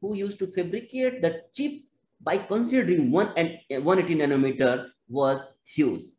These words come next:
There was many, uh, many foundries which used to fabricate the chip,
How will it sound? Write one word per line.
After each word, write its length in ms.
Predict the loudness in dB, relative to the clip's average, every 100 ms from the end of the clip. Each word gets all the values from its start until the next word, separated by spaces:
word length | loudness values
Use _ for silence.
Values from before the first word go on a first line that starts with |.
| _ _
There 160 | -2
was 220 | 2 0 0
many, 480 | 0 0 -2 -4 -4
uh, 60 | 0
many 240 | 0 0
foundries 500 | 0 0 0 -2 -4 -8 -8
which 200 | -4 0
used 240 | -2 -2
to 40 | -6
fabricate 500 | -6 -6 -4 -2 -2
the 160 | -4
chip, 200 | -6 -10